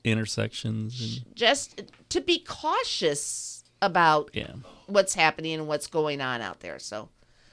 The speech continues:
Speaker 2: shouldn't be a big thing. And then finally, on Saturday, January twenty-seventh, about, uh, just after midnight, Officer Vision, uh, was doing,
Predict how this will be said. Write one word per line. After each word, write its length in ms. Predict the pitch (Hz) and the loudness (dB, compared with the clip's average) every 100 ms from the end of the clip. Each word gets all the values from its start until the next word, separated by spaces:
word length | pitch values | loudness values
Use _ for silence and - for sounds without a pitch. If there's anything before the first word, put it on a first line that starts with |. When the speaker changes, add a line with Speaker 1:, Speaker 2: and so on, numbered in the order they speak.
| _ _ | _ _
Speaker 2:
shouldn't 300 | - 320 330 | -6 -2 0
be 300 | 320 285 - - | 2 2 0 0
a 60 | 202 | 4
big 280 | 202 170 | 6 4
thing. 420 | - 135 98 95 - _ _ _ _ _ _ _ _ _ _ _ _ _ _ _ _ _ _ _ _ | 0 -8 -8 -12 -20 _ _ _ _ _ _ _ _ _ _ _ _ _ _ _ _ _ _ _ _
And 200 | 156 175 | -6 -4
then 560 | 175 170 165 165 165 170 _ _ _ | -4 -4 -4 -4 -8 -12 _ _ _
finally, 800 | - - 294 339 311 254 233 262 - - - | -2 8 10 10 8 4 4 2 -6 -10 0
on 140 | 233 | 2
Saturday, 460 | 214 240 233 247 254 | 4 6 8 6 4
January 480 | 226 240 240 233 220 | 4 4 6 2 2
twenty-seventh, 800 | - 233 214 - 220 214 277 311 | 0 0 0 2 4 4 0 0
about, 480 | 208 208 202 196 214 | 4 6 6 4 4
uh, 200 | 190 170 - - - | 4 4 -8 -8 2
just 240 | - - | 4 6
after 320 | 320 302 226 | 6 6 4
midnight, 600 | 202 233 220 185 170 202 - | 6 4 6 4 4 4 6
Officer 460 | 202 214 - 220 | 6 4 -2 0
Vision, 500 | 185 208 202 240 370 403 - | 4 4 4 0 -2 -10 -6
uh, 440 | 175 160 156 139 - - | -4 0 0 -2 -6 -8
was 200 | 185 175 | -6 -4
doing, 420 | 214 214 202 190 | -2 0 0 -2